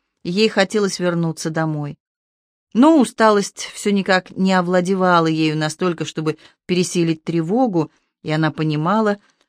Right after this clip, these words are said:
что значит, дома ей не будет покоя, и все шла и шла вперед,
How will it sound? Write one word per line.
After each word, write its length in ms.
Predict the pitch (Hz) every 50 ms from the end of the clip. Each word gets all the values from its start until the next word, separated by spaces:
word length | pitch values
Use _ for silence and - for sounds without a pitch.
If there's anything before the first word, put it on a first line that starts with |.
| _ _
что 200 | - - - 240
значит, 380 | 226 240 277 269 269 220 185 165
дома 260 | 170 214 220 214 202
ей 160 | 185 185 190
не 140 | 185 185 185
будет 340 | 170 170 175 165 165 160 _
покоя, 540 | - 156 156 - - 160 156 147 147 147 - _ _ _ _ _ _ -
и 60 | 147
все 180 | - - 156
шла 300 | 143 - - 240 262 247
и 40 | 220
шла 220 | 180 - 190 180 175
вперед, 540 | 170 _ - 175 165 160 156 143 139 -